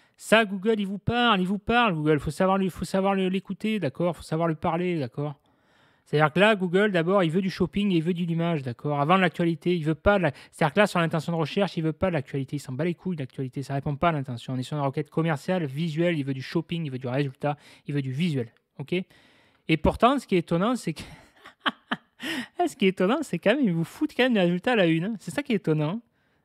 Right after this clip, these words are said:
Bon, pourquoi pas ? Actualité, on a quoi ? Ah ouais, il y a vingt-six minutes. Bon, mais j'ai dit une connerie. C'est étonnant, c'est un peu le contre-exemple, hein, parce que généralement, quand l'actu, il est là, bon, mais il veut quand même, euh, vu que c'est une requête phare, ouais. Pourquoi pas ? Bon, enfin, c'est quand même les gros, hein.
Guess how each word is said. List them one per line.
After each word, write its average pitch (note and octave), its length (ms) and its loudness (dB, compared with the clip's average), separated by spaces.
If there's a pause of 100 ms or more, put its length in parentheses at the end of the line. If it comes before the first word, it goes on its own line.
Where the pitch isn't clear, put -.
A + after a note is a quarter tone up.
Bon, E3+ 240 2
pourquoi F#3+ 320 0
pas ? B2+ 320 -6 (500)
Actualité, E3 680 2
on F#3+ 80 -2
a C#3+ 80 -2
quoi ? F#3 320 -2
Ah E3+ 180 4
ouais, D#3 120 2
il - 20 0
y - 20 -2
a E3 40 -2
vingt-six E3 280 -4
minutes. C3+ 300 -4
Bon, C#3+ 120 2
mais D#3+ 120 -2
j'ai C3+ 80 -2
dit C#3+ 80 -6
une C#3+ 60 -12
connerie. B2+ 360 -4 (640)
C'est G3+ 100 8
étonnant, G3 340 2
c'est - 160 0
un F#3 100 4
peu B3+ 160 0
le C4 80 2
contre-exemple, F3 640 0
hein, F#3+ 60 -2
parce - 180 -4
que F3 80 -2
généralement, G#3+ 320 2
quand F#3 120 0
l'actu, G3+ 360 0
il G3+ 60 2
est F#3+ 60 6
là, A3 200 2
bon, F3 300 -2
mais A#3 380 2
il G#3+ 40 0
veut A3 120 0
quand G3 160 0
même, A3 240 2
euh, F3 80 0
vu F3 100 -6
que - 60 -18
c'est F3+ 80 -4
une F3+ 60 2
requête D#3 260 -2
phare, D#3 260 -2
ouais. C#3+ 180 -2 (880)
Pourquoi G3 320 4
pas ? - 300 -4 (640)
Bon, D3+ 120 4
enfin, E3 180 4
c'est D#3 140 0
quand E3+ 80 4
même E3+ 160 4
les E3 60 2
gros, D3+ 260 4
hein. D#3+ 120 -6